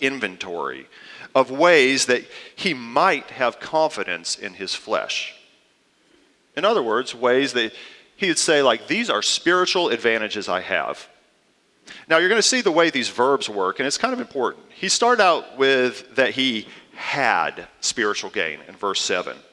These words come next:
This is in the past, and we're gonna see what that is in just a second. And then he repeats himself and says he still continues. So he shifts from the past. So I,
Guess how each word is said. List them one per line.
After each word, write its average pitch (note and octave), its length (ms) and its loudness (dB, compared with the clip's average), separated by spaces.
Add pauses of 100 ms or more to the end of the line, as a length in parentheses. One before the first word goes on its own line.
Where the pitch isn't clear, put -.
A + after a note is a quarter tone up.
(400)
This G3+ 160 2
is F3+ 100 -2
in F3+ 100 -2
the D#3 60 -4
past, G2 460 0
and A#2 120 -8
we're F3 80 -8
gonna F#3+ 100 -2
see - 160 -2
what B2+ 240 -2
that G#2 180 0
is G2+ 220 -2
in G2+ 80 -16
just F#2+ 220 -8
a F2+ 40 -10
second. E2+ 420 -4 (680)
And D3+ 100 0
then G#3+ 140 4
he F3+ 500 -2 (640)
repeats G3 340 0
himself G2+ 500 0
and A2+ 120 -4
says A2+ 300 2
he A2+ 180 -8
still - 720 2
continues. F2 600 -10
So C#3 160 -4
he C3+ 60 -2
shifts - 340 0
from C3+ 220 -2
the G#2 80 -2
past. F#2 460 0
So B2+ 160 2
I, - 40 0